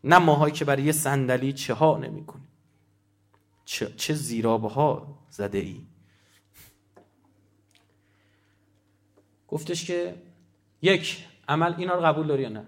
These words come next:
عمل به قرآن. حضرت امیر فرمود: "بله. طبعاً معلومه." عمل به سنت پیامبر.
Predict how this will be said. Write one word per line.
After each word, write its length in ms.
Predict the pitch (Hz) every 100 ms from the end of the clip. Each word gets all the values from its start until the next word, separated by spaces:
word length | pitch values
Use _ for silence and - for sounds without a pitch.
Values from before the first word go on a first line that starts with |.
| -
عمل 220 | 139 165
به 80 | 160
قرآن. 360 | 127 131 110 104
حضرت 280 | 110 120 113
امیر 200 | 104 107
فرمود: 220 | 107 98
"بله. 280 | 92 85 82 82 - _ _ _ _ _ _ _ _ - - _ _ _ _ _
طبعاً 320 | - 101 - 90
معلومه." 460 | 87 92 90 87 85 - _ _ _ _ _ _ _ -
عمل 320 | 214 262 262
به 60 |
سنت 420 | 247 226 214 220 233
پیامبر. 460 | 190 151 120 98